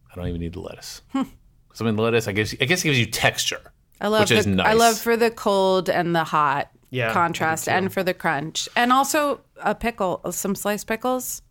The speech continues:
Speaker 2: delicious.
Speaker 1: Um, all right, so let's, all right, so that's, that's burger talk. On the cover of our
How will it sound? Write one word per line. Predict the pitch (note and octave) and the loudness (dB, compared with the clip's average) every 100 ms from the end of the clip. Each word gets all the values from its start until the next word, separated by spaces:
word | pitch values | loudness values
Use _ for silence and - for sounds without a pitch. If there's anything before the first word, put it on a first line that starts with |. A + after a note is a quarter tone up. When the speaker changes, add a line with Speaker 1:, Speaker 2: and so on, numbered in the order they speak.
| _ - | _ -6
Speaker 2:
delicious. | G#3 F3 E3+ D#3 - - - - - _ - | -4 -4 -4 -4 -6 -10 -10 -12 -14 _ -6
Speaker 1:
Um, | A2+ A2 A2+ | -4 -2 -2
all | |
right, | G#2+ - | -4 -4
so | D#3 | -6
let's, | C4+ - - | -6 -8 -4
all | G2+ | -4
right, | - | -4
so | B2+ | 0
that's, | F3 F3+ | 0 0
that's | D#3 F3 C3+ | -2 -2 0
burger | B2+ A2 | 0 0
talk. | G2+ F#2 F2+ - - | 0 0 0 -4 -8
On | A2 | -8
the | |
cover | G#2 C#3+ D3+ D3+ | -4 -4 -2 -2
of | A#2+ | 0
our | A2+ G#2+ G2+ - | 2 2 0 -4